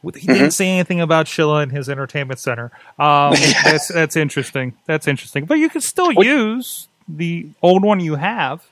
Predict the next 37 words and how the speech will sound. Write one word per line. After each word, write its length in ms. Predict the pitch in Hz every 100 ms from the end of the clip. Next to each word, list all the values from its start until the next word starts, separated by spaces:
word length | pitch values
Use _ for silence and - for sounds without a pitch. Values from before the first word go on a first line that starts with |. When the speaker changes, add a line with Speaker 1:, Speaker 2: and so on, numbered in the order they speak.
| _ _ _ _ _ - -
Speaker 2:
Oh 80 | -
yeah, 180 | 262 190
I'm 120 | 185
still 180 | 196 269
gonna 140 | 247 190
use 240 | 185 170
it. 60 | 160
I'm 100 | 165
gonna 120 | 156
still 280 | - 233 180
use 300 | 170 240 117
it. 180 | 107 - _ - - -
Um, 400 | 139 131 127 120 _ _ -
I 120 | 147
just 200 | 156 156
don't 220 | - 180
think 220 | - 175 160
it'll 160 | 165
be 180 | 156 151
H 240 | 147 -
D 140 | - 165
M 120 | 156
I 160 | 156 156
one 220 | 143 226
anymore. 540 | 156 110 104 101 101
So, 160 | - 143
Speaker 1:
Damn 140 | 139
it, 260 | 131 131 -
damn 260 | 262 277 220
it, 40 |
Speaker 2:
and 100 | 170
it's 180 | 160 160
Speaker 1:
Microsoft, 440 | 165 - 156 151
damn 200 | - 196
it, 60 | 175
Microsoft. 840 | 160 156 156 - 156 143 139 - - _ _ _ _ _
Why, 840 | 185 180 175 190 208 202 196 170